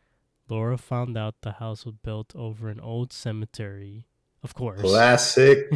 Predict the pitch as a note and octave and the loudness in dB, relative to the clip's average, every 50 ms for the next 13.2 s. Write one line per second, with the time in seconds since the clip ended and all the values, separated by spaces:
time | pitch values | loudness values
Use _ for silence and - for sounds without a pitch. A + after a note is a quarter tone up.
0 | - - A3 - - C#3+ C#3+ - - D#3 C3 _ _ _ _ _ _ _ - - | 4 4 4 4 4 2 -2 -4 -4 -6 -6 _ _ _ _ _ _ _ -6 -2
1 | - F2+ F#2+ G2 G#2+ A2 G#2+ G#2+ A2 G#2 - - A#2 A#2 A2 G#2+ F#2 - - - | 0 2 4 4 4 4 4 2 -2 -2 0 0 2 4 6 6 4 4 0 -8
2 | - C#3+ - - D3 C#3 C3 - _ _ _ _ _ _ _ _ _ _ _ _ | -16 -16 -16 -14 -14 -14 -14 -16 _ _ _ _ _ _ _ _ _ _ _ _
3 | _ _ _ _ _ _ _ - B2+ B2 B2 A#2+ A#2+ A#2+ A#2 A#2 - - - _ | _ _ _ _ _ _ _ -10 -8 -6 -6 -4 -6 -6 -8 -10 -12 -16 -20 _
4 | _ - A2+ - - - - - - C3+ C#3 - _ - A#2+ A2 G#2 G#2 G#2 G#2 | _ -10 -10 -8 -10 -12 -10 -6 -6 -6 -6 -6 _ -10 -8 -8 -8 -8 -10 -12
5 | - A2+ A2 G#2+ G#2 A2 G#2+ G#2+ G#2 G2+ G2 G2 G2+ G2+ G2+ G#2+ G#2 G#2 B2 A#2 | -10 -8 -8 -8 -8 -8 -10 -10 -10 -10 -10 -10 -8 -10 -10 -10 -12 -16 -18 -20
6 | - _ _ _ _ _ _ _ _ _ _ _ _ _ _ _ _ _ _ _ | -20 _ _ _ _ _ _ _ _ _ _ _ _ _ _ _ _ _ _ _
7 | _ _ _ _ _ _ _ _ _ _ _ _ - A#2+ A2 G#2+ G#2+ G#2+ G#2 G#2 | _ _ _ _ _ _ _ _ _ _ _ _ -12 -12 -10 -10 -10 -12 -14 -14
8 | G#2 - - _ _ _ _ _ C3 A#2+ - A#2 - - - C#3+ F3 F3 - B2 | -16 -18 -20 _ _ _ _ _ -12 -12 -12 -12 -12 -10 -10 -10 -10 -10 -12 -14
9 | G#2+ G2+ G#2+ A2+ A#2 B2+ C3 _ _ _ _ _ _ _ _ _ _ _ _ _ | -14 -14 -16 -20 -20 -20 -20 _ _ _ _ _ _ _ _ _ _ _ _ _
10 | _ _ _ _ _ _ _ _ _ _ _ _ _ _ A#2+ A2+ A2 G#2+ G#2+ G#2+ | _ _ _ _ _ _ _ _ _ _ _ _ _ _ -10 -8 -6 -6 -6 -8
11 | G#2+ G#2+ G#2 A2 A2 G#2 G#2 G#2 - - - C3+ A2+ - - A2 G2+ G#2 G#2 G#2 | -8 -10 -10 -10 -12 -10 -10 -12 -12 -12 -10 -10 -10 -10 -12 -16 -16 -14 -14 -14
12 | G2+ G2+ - G2+ G2+ G2+ G2+ - - A#2 G#2+ G#2 - G#2 G#2 - B2+ A#2+ A2 G#2+ | -16 -16 -14 -14 -14 -12 -14 -12 -12 -12 -12 -12 -14 -16 -14 -12 -12 -12 -12 -12
13 | A2 G#2+ A2+ A#2+ | -16 -20 -20 -20